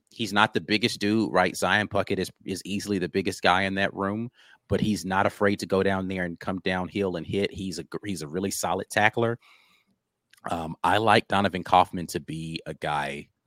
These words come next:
to fill in for that safety room. And then, you know, from an experience standpoint, I think the next two guys up are probably gonna be Puckett and Gilbert. Uh, the Gilbert being the, um,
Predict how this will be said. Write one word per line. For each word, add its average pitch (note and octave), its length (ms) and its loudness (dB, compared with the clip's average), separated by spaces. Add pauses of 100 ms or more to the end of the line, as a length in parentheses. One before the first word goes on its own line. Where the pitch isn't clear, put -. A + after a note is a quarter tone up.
to E2+ 180 -4
fill E2 280 -4
in E2 180 -8
for E2 140 -8
that D#2 180 -8
safety D#2 340 -6
room. E2 220 -6
And A#2 100 2
then, D3 200 6 (380)
you A2+ 140 2
know, G2+ 120 6
from A2 160 0
an G2 80 0
experience A2+ 600 2
standpoint, F#2 560 -2
I F2 80 -6
think G2 320 -6
the E2+ 140 -4
next F2+ 400 -4
two G2 260 0
guys F2 360 0
up F2 140 -2
are D#2+ 80 0
probably F2+ 360 0
gonna E2 180 -6
be D#2+ 160 -10
Puckett E2 340 -4
and D#2 120 -12
Gilbert. E2+ 360 -2 (520)
Uh, D#2 340 -2
the D#2 220 -2 (160)
Gilbert E2+ 320 -4
being D#2+ 260 -8
the, D2 220 -6 (100)
um, F#2+ 340 -12